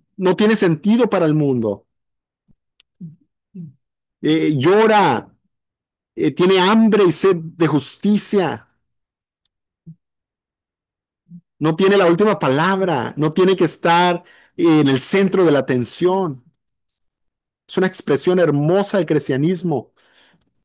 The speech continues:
Y Jesús nos está llamando a eso, no, no solamente el cristianismo, pero la humanidad. Estaba pasando tiempo con una pareja. Dije, "Wow, han experimentado tanto en sus vidas", pero estar con ellos era tan hermoso.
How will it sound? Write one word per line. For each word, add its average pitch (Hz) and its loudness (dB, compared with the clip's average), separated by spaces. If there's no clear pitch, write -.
Y - -10
Jesús 190 0
nos 185 0
está 170 -2
llamando 175 0
a 170 2
eso, 190 -2
no, 160 0
no 196 0
solamente 208 0
el 214 -2
cristianismo, 170 -2
pero 170 -2
la 135 2
humanidad. 135 -4
Estaba 170 -4
pasando 175 -2
tiempo 175 -2
con 143 -2
una 160 -4
pareja. 156 -4
Dije, - -6
"Wow, 160 0
han 147 -4
experimentado 151 -2
tanto 175 -2
en 170 -2
sus 127 -10
vidas", 175 -2
pero 143 -2
estar 180 -4
con 156 -2
ellos 180 -2
era 170 -2
tan 147 -4
hermoso. 131 -8